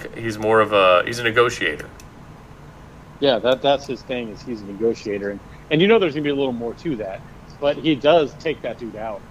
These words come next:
Speaker 2: <laughs> Uh, he, he, he kinda hustles back there, and he knows what to do and when to do it. I mean, he's not afraid to fight.
Speaker 1: Yeah.
Speaker 2: Uh, that was fun, and, but the whole tension was like, "Are these guns real?"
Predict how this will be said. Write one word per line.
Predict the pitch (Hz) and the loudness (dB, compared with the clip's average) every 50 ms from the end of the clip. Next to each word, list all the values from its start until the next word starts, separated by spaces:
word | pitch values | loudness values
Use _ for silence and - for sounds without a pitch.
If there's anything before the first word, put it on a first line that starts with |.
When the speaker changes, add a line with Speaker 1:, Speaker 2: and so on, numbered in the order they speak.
| - - - | -20 -2 4
Speaker 2:
<laughs> | 247 269 - - 254 269 262 - - 480 - - - - - 202 208 208 - - - | 4 4 6 8 6 6 6 6 2 0 0 0 -4 -14 -16 -16 -16 -16 -10 -2 2
Uh, | 160 151 151 | 2 4 4
he, | 151 165 165 147 156 175 143 | 2 0 -2 -2 -4 -4 -4
he, | 160 165 147 143 | -4 -4 -4 -4
he | 139 156 147 | -6 -8 -8
kinda | 120 151 160 160 131 | -6 -6 -6 -8 -6
hustles | 110 127 127 - 147 123 - | -8 -10 -10 -10 -12 -8 -6
back | 127 123 123 - - | -4 -4 -4 -4 -4
there, | 139 127 131 131 | -6 -4 -4 -4
and | 123 120 | -6 -6
he | 117 120 | -8 -8
knows | 113 117 117 113 - | -8 -8 -8 -8 -8
what | 135 131 - | -12 -12 -12
to | 131 117 | -10 -6
do | 120 123 123 | -4 -4 -4
and | 120 110 113 | -4 -4 -6
when | 120 113 | -8 -8
to | 107 | -10
do | 104 117 113 117 | -8 -6 -6 -6
it. | 131 - | -6 -6
I | 123 | -8
mean, | 110 113 113 | -10 -10 -10
he's | 107 - | -8 -6
not | 131 120 - | -4 -4 -4
afraid | - - 120 113 110 | -4 -2 -2 -2 -2
to | - | -2
fight. | - - 117 117 131 127 - - - - - - - - - | -2 0 2 2 2 0 -4 -12 -20 -20 -20 -20 -20 -8 -2
Speaker 1:
Yeah. | 107 - 135 135 | 2 6 8 8
Speaker 2:
Uh, | 127 120 117 117 117 110 | 8 8 6 4 2 -2
that | - 131 131 139 139 | -2 -4 -4 -4 -4
was | 131 - - | -6 -8 -12
fun, | - - 135 127 127 127 123 127 - - - | -6 -2 -2 0 0 0 -2 -4 -6 -8 -10
and, | 131 127 127 120 123 120 - - | -8 -6 -6 -6 -6 -8 0 0
but | 156 131 - | 0 2 2
the | 127 113 | 0 0
whole | - 190 185 117 | 2 2 2 2
tension | - - - 175 226 - - 120 117 107 | 0 -2 -2 -2 -2 -2 -2 -4 -4 -4
was | 110 107 - - | -4 -6 -6 -4
like, | 117 110 101 92 82 - - - - - - - - - - - - - - - - - - - - | -4 -4 -4 -4 -8 -14 -18 -18 -18 -18 -18 -18 -18 -20 -20 -20 -20 -20 -20 -20 -20 -20 -14 -2 2
"Are | 135 147 147 | 4 6 6
these | 135 135 143 135 120 | 4 2 -2 -4 -2
guns | 113 135 127 123 123 107 | -2 -2 -2 -2 -2 -4
real?" | 101 107 120 147 123 90 71 | -4 -2 -2 -2 -2 -2 -6